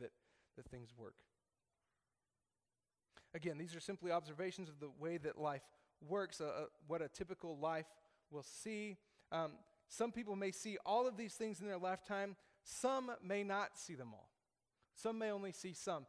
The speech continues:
And, and some of these that I, I hope you are spared, um, such as war. I, I hope that we're spared as many wars as possible. And yet, so far, every generation here in America has seen war.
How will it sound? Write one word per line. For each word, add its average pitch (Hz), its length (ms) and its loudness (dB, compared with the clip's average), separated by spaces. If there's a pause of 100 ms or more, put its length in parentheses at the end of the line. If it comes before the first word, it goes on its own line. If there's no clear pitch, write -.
(200)
And, 170 180 0
and 180 140 -2
some 262 200 2
of 277 60 2
these 202 200 0
that 196 100 8
I, 190 100 4 (160)
I 180 40 2
hope 202 260 2 (100)
you 190 140 0
are 165 100 2
spared, 175 720 4 (400)
um, 160 320 4 (400)
such - 240 0
as 180 180 2 (100)
war. 180 340 4
I, 185 240 4
I - 20 4
hope 202 260 6
that 202 140 2
we're 190 100 0
spared 226 400 4
as 175 100 0
many 202 220 2
wars 190 480 0 (240)
as 165 220 0
possible. 165 500 0
And 156 160 -4
yet, 165 220 2 (1000)
so 180 180 -4
far, 165 360 4
every 160 440 -2
generation 147 680 -4 (280)
here 156 200 -2
in 139 80 -4
America 139 480 -4
has 127 120 -10
seen 127 380 -10 (600)
war. 113 320 -10